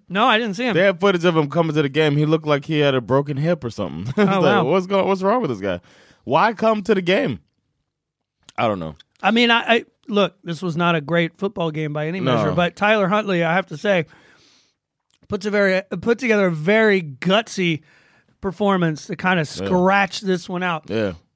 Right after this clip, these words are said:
Speaker 2: They've been doing this all year.
Speaker 1: That's true.
Speaker 2: They've been just destroying our bet all year with g-, wins like these,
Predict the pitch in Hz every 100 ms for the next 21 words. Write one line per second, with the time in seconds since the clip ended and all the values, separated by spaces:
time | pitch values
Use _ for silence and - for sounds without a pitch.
0 | _ 110 196 294 214 269 247 254 135 254
1 | 262 117 - _ _ _ _ _ _ -
2 | 185 - - 220 190 165 190 180 156 156
3 | 135 139 - 180 180 156 135 139 135 -
4 | 127 135 127 117 110 98 98 95 85 87
5 | 107 127 143 139 113 110 104 127 98 76
6 | -